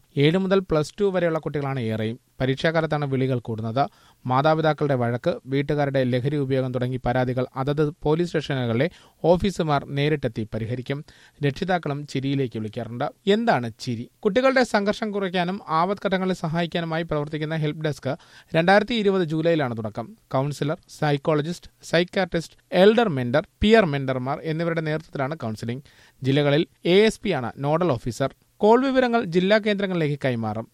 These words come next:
ഹെൽപ്പ് ഡെസ്ക് തൊണ്ണൂറ്റിനാല് തൊണ്ണൂറ്റിയേഴ് തൊണ്ണൂറ് പൂജ്യം രണ്ട് പൂജ്യം പൂജ്യം. ചിരിയിലേക്ക് വിളിച്ചവർ: തിരുവനന്തപുരം അയ്യായിരത്തി തൊള്ളായിരത്തി നാൽപത്താറ്, കൊല്ലം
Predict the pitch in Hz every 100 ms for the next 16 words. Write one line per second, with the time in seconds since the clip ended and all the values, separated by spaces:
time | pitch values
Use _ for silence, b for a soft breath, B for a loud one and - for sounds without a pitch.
0 | _ 147 131 135 160 - b b b 131
1 | 131 139 151 151 180 - 156 165 156 143
2 | 117 135 _ _ _ _ - 147 147 160
3 | 175 - - 170 180 180 139 117 - -
4 | 123 120 117 120 143 - _ - 196 202
5 | 220 165 135 123 123 131 135 - - 147
6 | 147 143 160 - 139 147 160 165 170 185
7 | 160 135 131 131 113 110 117 113 139 -
8 | _ 147 151 180